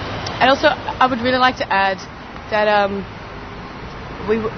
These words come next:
that, uh, that we would prefer to let a grandmother speak about this, but they're really tired at the moment.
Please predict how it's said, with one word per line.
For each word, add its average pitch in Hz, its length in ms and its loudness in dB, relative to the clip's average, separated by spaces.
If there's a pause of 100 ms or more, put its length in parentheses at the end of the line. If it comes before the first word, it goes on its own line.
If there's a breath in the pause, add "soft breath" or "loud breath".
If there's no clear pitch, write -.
that, 226 120 2
uh, 220 340 2
that 226 120 0
we 240 100 0
would 254 140 0
prefer 240 360 2
to 226 140 -2
let 220 180 2 (120)
a 214 60 -4
grandmother 208 420 0
speak 185 320 -8 (720)
about 226 300 2
this, 277 220 -6
but 220 120 -8
they're 226 100 -4
really 233 180 -2
tired 226 440 0
at 277 120 -4
the 285 60 -4
moment. 285 400 -2